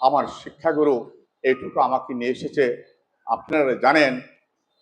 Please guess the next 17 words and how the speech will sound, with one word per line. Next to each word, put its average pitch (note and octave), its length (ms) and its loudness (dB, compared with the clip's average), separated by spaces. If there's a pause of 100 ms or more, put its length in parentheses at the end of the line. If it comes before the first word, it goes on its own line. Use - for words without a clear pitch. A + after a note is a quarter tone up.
(200)
অনেক C#3 240 4 (140)
খেলা C#3 280 2
চলছে। D3+ 280 2 (840)
বন্ধুরা C3+ 540 0
আমার, C#3 260 6 (840)
বাংলাদেশ C#3+ 360 6 (120)
জাতীয়বাদী C#3+ 520 4
দল C#3 140 8 (840)
বিএনপি D3 460 2 (640)
অক্ষভাবে D#3+ 540 4 (100)
কাজ B2 200 -4
করছে। D#3 260 -2 (840)
বিএনপি D#3+ 440 6 (100)
দ্বিখণ্ডিত D3+ 520 -2 (100)
নয়, D3 200 4 (640)
কখনো C#3+ 380 0 (100)
ছিল C#3 140 -4